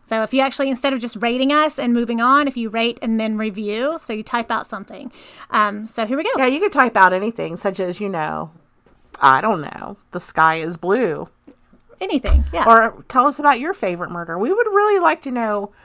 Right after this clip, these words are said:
Speaker 2: um, ha-, get ideas for murders that you'd like us to research.
Speaker 1: Yeah, leave us a recommendation.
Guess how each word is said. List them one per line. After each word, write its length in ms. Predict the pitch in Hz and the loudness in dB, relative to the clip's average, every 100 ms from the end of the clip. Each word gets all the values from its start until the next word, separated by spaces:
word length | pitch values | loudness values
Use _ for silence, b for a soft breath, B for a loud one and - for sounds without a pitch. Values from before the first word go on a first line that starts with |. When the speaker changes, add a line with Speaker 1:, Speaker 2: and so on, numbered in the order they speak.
| b b | b b
Speaker 2:
um, 460 | 208 196 185 180 170 | 2 4 4 2 -2
ha-, 200 | - 240 | -6 -6
get 200 | 202 208 | 0 2
ideas 460 | 196 208 254 226 | 2 0 -2 -2
for 240 | - 196 180 | -2 -2 0
murders 480 | 196 190 196 190 202 | 0 0 0 -2 -4
that 100 | 180 | -8
you'd 160 | 190 | -4
like 220 | 190 185 | -4 -2
us 160 | 190 190 | -6 -8
to 220 | - 180 | -8 -8
research. 760 | 180 214 247 185 165 - - - | -6 -8 -8 -6 -6 -8 -16 -14
Speaker 1:
Yeah, 220 | 349 480 214 | -10 -8 -4
leave 200 | 247 294 | -4 -2
us 140 | 320 | -2
a 60 | 311 | -2
recommendation. 800 | 294 311 311 339 381 214 190 | -2 -2 -2 -2 -4 -10 -14